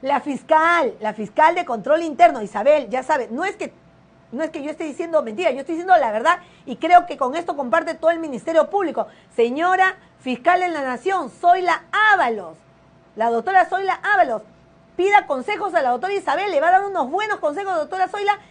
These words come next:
y usted va, eh, este, fiscal en la Nación, va a salir usted,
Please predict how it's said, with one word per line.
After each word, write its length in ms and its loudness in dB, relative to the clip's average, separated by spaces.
y 80 -6
usted 200 -6
va, 60 2
eh, 240 -2
este, 220 -4
fiscal 280 2
en 80 -2
la 120 -4
Nación, 280 -6
va 60 0
a 40 -2
salir 260 0
usted, 400 -6